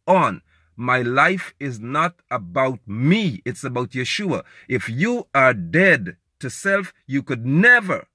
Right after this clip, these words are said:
have an issue forgiving people. I just helped you all one time already.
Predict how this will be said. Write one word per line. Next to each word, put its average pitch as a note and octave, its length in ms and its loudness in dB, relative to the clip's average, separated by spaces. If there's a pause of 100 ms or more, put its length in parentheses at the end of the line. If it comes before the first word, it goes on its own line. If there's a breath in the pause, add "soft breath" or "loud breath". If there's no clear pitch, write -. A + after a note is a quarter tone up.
(100)
have C3 160 -6
an B2+ 80 -10
issue B2+ 220 -10
forgiving G#2+ 400 -10
people. - 320 -12 (1160)
I A2 100 -4
just F3 320 2
helped E3 240 0
you D3 100 2
all C#3+ 100 2
one C#3+ 220 0
time C#3 220 -2
already. B2 400 -2